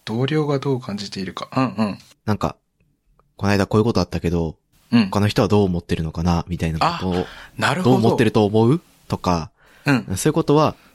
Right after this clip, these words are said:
Speaker 2: ふっくんに聞くと、なんか、周りのことをよく見てるから、
Speaker 1: うん。
Speaker 2: それに近い、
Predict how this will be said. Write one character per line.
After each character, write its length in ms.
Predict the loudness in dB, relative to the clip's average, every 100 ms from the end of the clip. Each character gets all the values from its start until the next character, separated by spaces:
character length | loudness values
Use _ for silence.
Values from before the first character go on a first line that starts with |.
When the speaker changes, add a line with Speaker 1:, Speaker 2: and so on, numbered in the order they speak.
| _ _ _ _
Speaker 2:
ふ 120 | -10
っ 20 | -10 -4
く 140 | -2
ん 60 | -2
に 80 |
聞 160 | -4 -10
く 80 | 0
と、 280 | 2 2 -2 _ _ _ _ _ _ _
な 100 | -8
ん 60 |
か、 140 | -8 -16 _ _ _ _ _
周 180 | 0 2
り 60 | 0
の 80 |
こ 120 | 0 -2
と 100 | 0
を 20 |
よ 100 | -2
く 80 | -2
見 80 | -4
て 100 | -4
る 80 | -2
か 120 | 0
ら、 220 | -2 -2 _ _
Speaker 1:
う 80 | -4
ん。 80 | -4
Speaker 2:
そ 100 | -4
れ 80 | -6
に 100 | -4
近 220 | -2 -2
い、 140 | -2